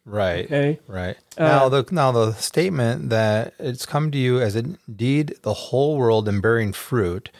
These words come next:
Speaker 2: Mm-hmm.
Speaker 1: uh, this statement sounds like it could be taken, uh, that the gospel is saving everybody in the whole world.
Speaker 2: Yeah.
Speaker 1: That, but that doesn't, that doesn't make sense that there's some that don't believe.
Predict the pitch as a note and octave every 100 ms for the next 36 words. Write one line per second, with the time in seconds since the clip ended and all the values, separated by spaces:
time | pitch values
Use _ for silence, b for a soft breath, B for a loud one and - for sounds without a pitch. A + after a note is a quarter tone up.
0 | B C3+ C3+ B2 C3 A2 G#2+ D3+ - C#3
1 | C#3+ A2+ G#2 G#2 - - - _ _ -
2 | - C3+ D#3 A#2+ G#2 G#2 - D3+ A2+ -
3 | G#2 G#2+ G2+ G2+ G2 A2 - A2 G2+ -
4 | - - A#2 A#2 B2+ C3 - G#2 G2 G#2
5 | A2+ - - A#2+ A2+ G2+ G2 G2 A#2 -
6 | G2 F#2+ F#2+ F#2 F#2+ G2+ F#2 F2+ E2+ D#2+
7 | G2 _ _ _ _ _ - C#3 C#3 A2+
8 | A#2 _ _ _ _ _ _ _ b b
9 | b b b G2+ B2 - - F#2+ A2+ A2
10 | G2+ G#2 - _ _ _ _ _ _ _
11 | _ _ - G2+ G#2+ G#2+ G#2 - G#2 G2
12 | G2+ G2 G2+ F#2+ C3+ A2+ G#2 G2+ G#2 G#2+
13 | G2+ F#2+ F#2+ G#2+ F2+ F#2+ -